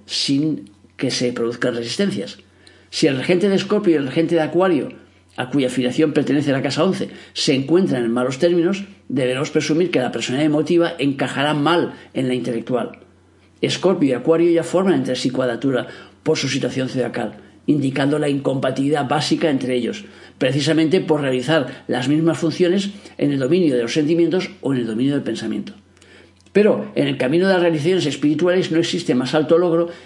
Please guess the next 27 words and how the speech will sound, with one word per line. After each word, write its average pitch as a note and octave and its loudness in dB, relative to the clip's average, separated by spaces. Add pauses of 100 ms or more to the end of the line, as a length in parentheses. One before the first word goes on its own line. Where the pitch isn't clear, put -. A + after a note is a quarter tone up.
(140)
que D#3+ 4
aquel E3 4
que D3+ -2
consiste E3+ 0
en E3+ 2
conciliar C#3 0
los F3 -2
contrarios, C#3+ 0 (320)
de B2+ -2
modo E3+ 2
que D#3 4
la C3+ 0
empresa E3 2
de D3+ 4
integración C3+ 0
de C3 2
la B2 0
personalidad B2+ -2
emotiva E3+ 2
e C3+ 0
intelectual D3+ 0 (240)
puede E3 4
ser D#3 0
portadora C#3 0
de C#3+ -2
grandes C3 -2
experiencias. A#2 -6